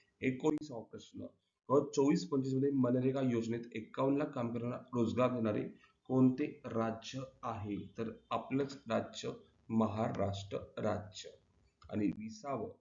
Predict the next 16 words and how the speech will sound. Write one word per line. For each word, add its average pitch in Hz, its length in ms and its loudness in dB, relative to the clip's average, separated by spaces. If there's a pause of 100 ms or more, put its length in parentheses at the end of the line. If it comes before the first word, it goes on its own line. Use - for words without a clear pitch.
(760)
आशियातील 151 500 6 (140)
पहिल्या 117 640 0
रेल्वे 123 340 4
महिला 120 300 4
चालक 107 320 0 (380)
ज्या 120 100 0
नुकत्याच 117 540 -2
सेवन-, 123 300 4
सेवानिवृत्त, 131 760 2 (460)
सेवेतून 147 420 4
निवृत्त 131 300 4
झाल्या, 107 280 -4 (160)
त्यांचं 110 360 2
नाव 120 280 4
आहे 123 220 0 (240)
सुरेखा 123 720 0